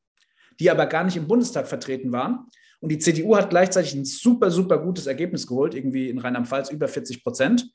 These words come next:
Und dadurch hat diese Liste dann sehr weit gezogen auch. Und das war dann sozusagen diese Konstellation, in der ich da kandidiert habe, die es mir ermöglicht hat,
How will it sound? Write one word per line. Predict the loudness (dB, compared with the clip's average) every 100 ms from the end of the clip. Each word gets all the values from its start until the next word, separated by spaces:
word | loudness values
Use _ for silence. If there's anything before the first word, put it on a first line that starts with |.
| _ -20 -20 -6
Und | 0 6
dadurch | 6 4
hat | 2
diese | 2 4
Liste | 4 4 0
dann | 2 2
sehr | 0
weit | 0 -4
gezogen | -6 -6 -6 -6
auch. | -8 -12 _ _ _ -4
Und | 2
das | 4
war | 6
dann | 6
sozusagen | 4 2 2 4 4 2 0 -8 _ _ _ _ _ -6
diese | 0 0 4
Konstellation, | 4 4 4 4 4 8 10 10
in | 8
der | 8 8
ich | 6
da | 2
kandidiert | 2 2 0 0 0 2
habe, | 0 -4
die | -6
es | 0
mir | 0
ermöglicht | 2 0 -2 -2
hat, | -4